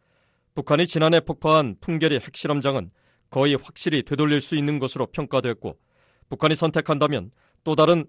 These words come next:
핵실험 장소를 개발할 수 있다는 겁니다. 보고서는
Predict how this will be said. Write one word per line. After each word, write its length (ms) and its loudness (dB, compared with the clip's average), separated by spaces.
핵실험 540 0
장소를 480 -2
개발할 380 0
수 120 -10
있다는 320 -2
겁니다. 340 -8
보고서는 480 2